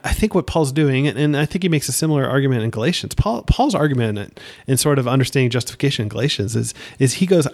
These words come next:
"I understood that I needed justification because the law existed, because of the law." Like, this law is there always to remind us. It's like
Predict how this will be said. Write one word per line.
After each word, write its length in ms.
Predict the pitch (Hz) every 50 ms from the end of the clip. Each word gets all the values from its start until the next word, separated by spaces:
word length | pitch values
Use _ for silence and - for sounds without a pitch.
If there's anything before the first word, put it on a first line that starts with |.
| - -
"I 100 | 208 214
understood 680 | 233 233 214 185 - - - - - 185 196 196 185 151
that 120 | 151 131 120
I 80 | 117
needed 300 | 120 120 120 113 107 104
justification 400 | - 117 107 - - 107 107 -
because 800 | 117 113 - 120 107 - - - - - 196 202 185 160 143 - - - - - -
the 100 | - 143
law 220 | 143 147 151 147
existed, 500 | 139 147 127 127 143 175 185 - - 135
because 360 | 120 123 - - - 233 240 196
of 100 | 185 180
the 80 | 175
law." 220 | 170 180 196 156 117
Like, 240 | 107 117 131 -
this 240 | - 190 196 - -
law 260 | 185 185 202 196 175
is 140 | 151 139 127
there 120 | 151 156 -
always 280 | - 160 185 220 214
to 80 | - 185
remind 320 | 190 180 156 156 160 151
us. 160 | 117 110 -
It's 120 | 123 - -
like 200 | 165 165 -